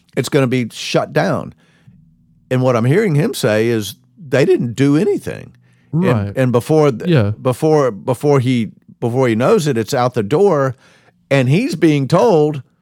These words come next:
Speaker 1: "Oh, it's, it's, it's only around for a few hours." Well, down the road, s-, some things are happening, and they're going, "Well, wait a minute. Are we sure this?" I mean, that's the
Speaker 2: Yeah.
Speaker 1: way I'm,
Speaker 2: No,
Speaker 1: I'm,
Speaker 2: I, I'm,
Speaker 1: I'm
Speaker 2: I'm
Speaker 1: taking
Speaker 2: with
Speaker 1: it.
Speaker 2: you. I'm just like,
Speaker 1: Yeah.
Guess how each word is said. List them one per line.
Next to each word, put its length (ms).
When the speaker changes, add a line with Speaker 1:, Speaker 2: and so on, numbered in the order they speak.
Speaker 1:
"Oh, 220
it's, 380
it's, 260
it's 260
only 280
around 380
for 300
a 100
few 220
hours." 460
Well, 420
down 280
the 100
road, 540
s-, 260
some 200
things 300
are 80
happening, 400
and 120
they're 80
going, 200
"Well, 180
wait 200
a 20
minute. 260
Are 120
we 140
sure 440
this?" 340
I 100
mean, 160
that's 200
the 140
Speaker 2:
Yeah. 80
Speaker 1:
way 160
I'm, 320
Speaker 2:
No, 120
Speaker 1:
I'm, 240
Speaker 2:
I, 80
I'm, 80
Speaker 1:
I'm 100
Speaker 2:
I'm 140
Speaker 1:
taking 140
Speaker 2:
with 220
Speaker 1:
it. 20
Speaker 2:
you. 140
I'm 240
just 280
like, 280
Speaker 1:
Yeah. 220